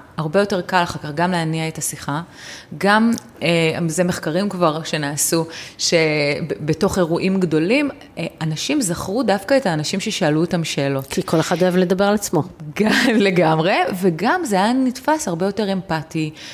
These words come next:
Speaker 1: והרבה יותר קשוב, והרבה יותר מתעניין, והרבה יותר,
Speaker 2: אבל
Speaker 1: אה,
Speaker 2: לא מספיק לשאול, צריך גם להקשיב
Speaker 1: נכון,
Speaker 2: לתשובה.
Speaker 1: בדיוק.
Speaker 2: נכון?
Speaker 1: <laughs> זה נקרא הקשבה נדיבה,
Speaker 2: כן.
Speaker 1: זה אומר שתוך כדי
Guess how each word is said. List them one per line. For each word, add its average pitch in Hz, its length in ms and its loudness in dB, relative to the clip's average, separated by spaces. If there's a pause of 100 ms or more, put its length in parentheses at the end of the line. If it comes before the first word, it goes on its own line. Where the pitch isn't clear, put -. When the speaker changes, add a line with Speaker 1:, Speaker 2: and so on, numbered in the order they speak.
(140)
Speaker 1:
והרבה 156 200 2
יותר 175 140 -2
קשוב, 151 680 -2
והרבה 151 300 0
יותר 175 160 0
מתעניין, 185 840 2
והרבה 151 340 0
יותר, 175 480 0
Speaker 2:
אבל 165 120 2
Speaker 1:
אה, 165 60 4
Speaker 2:
לא 196 120 2
מספיק - 380 -2
לשאול, 190 520 2 (140)
צריך - 260 -6
גם 208 140 2
להקשיב 175 560 0
Speaker 1:
נכון, 160 180 0
Speaker 2:
לתשובה. 165 360 2
Speaker 1:
בדיוק. 208 400 0
Speaker 2:
נכון? 226 480 2 (340)
Speaker 1:
<laughs> - 320 -12
זה 160 200 2
נקרא 190 200 0
הקשבה 170 420 0
נדיבה, 180 520 0 (180)
Speaker 2:
כן. - 140 0
Speaker 1:
זה 170 140 2
אומר 170 240 0
שתוך 247 480 -2
כדי 202 520 2